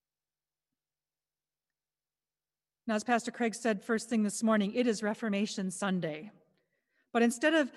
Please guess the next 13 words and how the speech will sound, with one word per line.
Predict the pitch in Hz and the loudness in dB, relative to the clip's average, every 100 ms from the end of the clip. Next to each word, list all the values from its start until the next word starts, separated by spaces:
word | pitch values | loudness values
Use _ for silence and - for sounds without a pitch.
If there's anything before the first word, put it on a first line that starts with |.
| - | -16
celebrating | - - 262 285 269 269 269 262 269 | -4 4 6 6 4 4 6 6 4
our | 240 208 208 | 2 2 4
Lutheran | 208 233 233 226 202 | 4 2 2 0 2
history | 247 247 - 254 | 0 -2 0 2
and | 220 | 2
heritage | 185 214 220 220 226 202 | 0 0 -2 0 -4 -2
with | 208 | -6
some | - 226 214 | -2 0 0
sort | 233 | 0
of | 196 165 | -2 -2
big | 226 185 | -4 -4
pep | - 285 277 208 | -2 -2 -2 -2
rally, | 196 180 175 190 226 | 0 2 0 -2 -4